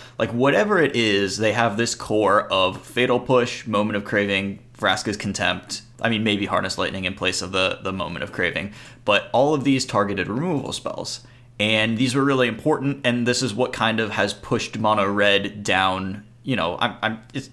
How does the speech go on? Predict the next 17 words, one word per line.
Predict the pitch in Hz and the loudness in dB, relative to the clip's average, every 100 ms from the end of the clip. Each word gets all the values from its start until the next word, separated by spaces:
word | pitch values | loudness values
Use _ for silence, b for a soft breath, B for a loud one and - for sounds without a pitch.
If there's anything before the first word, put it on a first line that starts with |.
| - | -6
not | 175 185 - | 0 2 4
out | 117 | 2
of | 98 - | 0 -6
tier | - 117 92 | -4 -2 -2
one, | 95 117 90 95 92 | 0 0 0 -4 -4
but | 107 107 | 0 0
it's | 107 | 0
certainly | 143 113 117 104 | 0 0 -2 -2
not | 101 107 107 - | 0 2 0 -6
the | - 98 95 92 | -12 -2 0 0
top | - 95 - | 2 0 0
deck | - - | -4 -6
in | 85 | -6
the | - | -6
format | 156 151 95 - | -2 0 -2 -4
right | 76 - | -8 -6
now, | 90 - | -6 -6